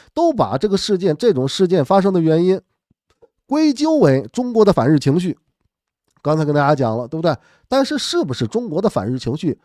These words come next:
然后导致这种事件的发生呢？刚才跟大家讲了诡异的地方，那接下来咱们就，咱们就认定啊，就是因为中日之间历史上的一些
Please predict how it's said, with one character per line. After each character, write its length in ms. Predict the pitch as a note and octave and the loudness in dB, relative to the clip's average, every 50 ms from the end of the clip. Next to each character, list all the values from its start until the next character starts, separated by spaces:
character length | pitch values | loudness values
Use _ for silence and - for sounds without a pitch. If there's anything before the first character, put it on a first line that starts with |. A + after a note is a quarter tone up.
| _ _ _ _ | _ _ _ _
然 120 | - D#3+ F3+ | -2 0 2
后 120 | F#3 D3 | 2 2
导 280 | - - A2 F#2+ B2 C#3 | 2 0 -2 -2 -2 -2
致 160 | - F#3 E3+ | 0 0 0
这 120 | D#3 F3+ | 2 0
种 100 | D3 A#2+ | 0 -2
事 180 | A2 - E3 D#3 | -2 -2 -2 0
件 120 | C#3+ C3 | 0 0
的 40 | A2+ | 0
发 160 | G#2+ C3 C#3 | 0 0 -2
生 160 | D3 - D#3 D#3 | -2 -2 -4 -4
呢？ 100 | B2+ G#2+ | -4 -2
刚 180 | - D#3+ E3+ F3+ | 0 0 2 2
才 100 | F3+ E3 | 2 2
跟 120 | D#3 D3+ | 2 2
大 60 | D3+ | 2
家 120 | D3 D#3 D3+ | 2 2 2
讲 100 | C3+ C3+ | 0 -2
了 80 | D#3 | -4
诡 120 | - - F#2+ | -4 -6 -6
异 160 | G#2+ D3+ E3+ | -6 -6 -4
的 100 | C#3+ D3+ | -6 -4
地 160 | E3+ G3 D3 | -4 -4 -4
方， 160 | A2 G2+ - _ _ - - - _ _ | -4 -4 -8 _ _ -20 -20 -20 _ _
那 120 | - F#3+ | 0 2
接 200 | - - B3+ D4+ | 2 2 2 2
下 140 | D4 B3+ A3 | 4 4 4
来 140 | F3 E3 E3 | 4 2 2
咱 120 | - E3+ | 2 0
们 120 | G3 C4 C4+ | -2 0 0
就， 180 | C#4 G#3+ E3 - _ _ _ _ _ _ _ _ _ _ | 0 0 0 -2 _ _ _ _ _ _ _ _ _ _
咱 100 | - G3+ | 2 2
们 80 | C#4 E4 | 2 2
就 100 | E4 C#4+ | 0 0
认 280 | B3+ D4+ E4 B3 F3 E3+ | 0 0 0 -2 -2 -2
定 160 | D4+ D4+ F#3+ | -4 -2 -2
啊， 140 | C3 A2 G#2+ - | -2 -4 -4 -4
就 160 | - D4+ A3 | -4 -2 -2
是 160 | C#3+ - D#3 | -2 0 0
因 140 | F#3 A3+ A3 | 2 2 4
为 100 | A3 G3+ | 2 2
中 380 | - - C4+ C#4 C4+ C#4+ C#4+ | 2 -2 -4 -4 -2 -4 -4
日 180 | C4+ C4 F3 B2 | -2 -2 -2 -2
之 240 | G#2+ - - A3+ A3+ | -4 -4 -4 -4 0
间 380 | F#3 G#3+ G#3+ G#3+ G3 G3 A3+ | 2 2 2 2 2 -2 -4
历 220 | C4 D#4+ D#4 A3+ D3 | -6 -4 -2 -2 -2
史 180 | - - G#2 | -2 -4 -4
上 180 | G2+ - D#3 D#3 | -2 0 0 0
的 80 | D3+ D3+ | 0 -2
一 100 | E3 F#3 | -2 -4
些 260 | E3 G3 G3 F#3+ - | -2 -2 -2 -2 -2